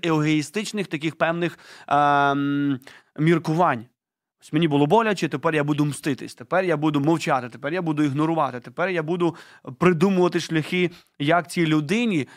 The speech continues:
завдяки своєму гніву, а він, о, дуже, е, особистий, егоїстичний, а, зробити теж боляче.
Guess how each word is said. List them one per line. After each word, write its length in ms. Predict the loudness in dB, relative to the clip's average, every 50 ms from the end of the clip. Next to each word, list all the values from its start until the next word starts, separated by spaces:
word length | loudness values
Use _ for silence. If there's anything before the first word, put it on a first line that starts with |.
| -20 -20 -12
завдяки 400 | -6 -4 -4 -2 -2 -2 -4 -4
своєму 420 | -4 -2 0 0 0 2 2 0
гніву, 400 | 0 0 -2 -2 0 0 2 2
а 120 | 2 2 0
він, 240 | 0 -2 -4 -4 -6 -8 -14 _ _
о, 200 | 0 0 0 2
дуже, 320 | 2 0 0 2 2 0
е, 160 | 0 0 0 0
особистий, 680 | 0 0 -2 -2 -2 -2 0 0 0 0 0 -2 -4
егоїстичний, 760 | -2 -2 -2 -4 -4 -4 -4 -4 -4 -4 -4 -4 -4 -4 -4 -6 -10 -20 -14 _
а, 240 | -4 -2 0 0 0
зробити 400 | 0 0 0 2 2 0 0 0
теж 200 | 0 -2 -2 -2
боляче. 460 | -2 -4 -2 -2 -4 -6 -10 -14 -16